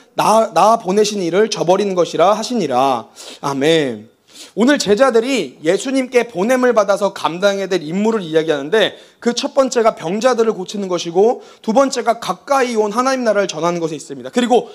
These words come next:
오늘 본문을 보면은 또 다른 중요한 임무가 하나가 있습니다. 그 임무가 무엇입니까? 바로 하나님의 심판을 선포하는 것입니다. 제자들은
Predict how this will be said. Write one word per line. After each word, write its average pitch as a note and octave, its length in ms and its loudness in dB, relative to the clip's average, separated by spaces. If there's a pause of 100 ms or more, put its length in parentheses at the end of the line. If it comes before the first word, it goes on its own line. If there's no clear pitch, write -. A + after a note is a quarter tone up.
(160)
오늘 C#4+ 320 2
본문을 C4+ 460 2
보면은 G#3+ 420 2 (320)
또 E4+ 160 -6
다른 E4 420 2
중요한 D4 680 2
임무가 G3 300 0
하나가 F#3 240 -2
있습니다. A#2+ 520 -12 (340)
그 C#4 160 2
임무가 A3 440 0
무엇입니까? E3+ 680 -2 (260)
바로 F3+ 240 -2
하나님의 C#4 580 -2
심판을 A#3+ 760 -6 (180)
선포하는 A3+ 560 -8
것입니다. B2 500 -16 (680)
제자들은 A3+ 800 0